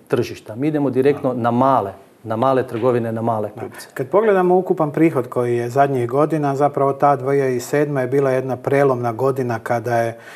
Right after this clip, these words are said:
Speaker 2: prihod skoro udvostručen nakon početka proizvodnje i vidljiv je taj nekakav stalan rast od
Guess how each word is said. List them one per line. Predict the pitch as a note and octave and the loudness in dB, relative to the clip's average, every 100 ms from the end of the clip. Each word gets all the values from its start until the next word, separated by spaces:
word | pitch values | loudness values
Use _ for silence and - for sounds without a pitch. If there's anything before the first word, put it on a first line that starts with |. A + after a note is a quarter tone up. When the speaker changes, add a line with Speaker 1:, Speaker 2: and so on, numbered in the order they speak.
| - _ | -20 _
Speaker 2:
prihod | C3 C#3+ C#3+ B2 | 0 0 0 -4
skoro | - C3+ C3 | 0 2 2
udvostručen | A#2+ C3+ C#3 - A#2+ - A#2 A2 | 4 2 2 -2 -6 -4 -6 -6
nakon | A#2 B2 A#2+ | -4 -4 -6
početka | A2+ A#2 C3 B2 A#2+ | -10 -6 -6 -4 -8
proizvodnje | A2+ A#2 A2 C#3 F3 E3+ D#3+ - - - | -6 -6 -2 2 2 0 -4 -8 -20 -10
i | C3 | -2
vidljiv | C#3 D#3+ D#3 D3 | 2 4 4 4
je | C#3 | 4
taj | C3+ C#3 C3+ | 4 2 2
nekakav | C#3 C#3 B2+ B2+ | 0 -2 -2 -2
stalan | A#2+ - C3 B2+ A#2+ | -2 2 4 2 2
rast | C3 B2 A#2+ | 2 2 -2
od | A2 | -10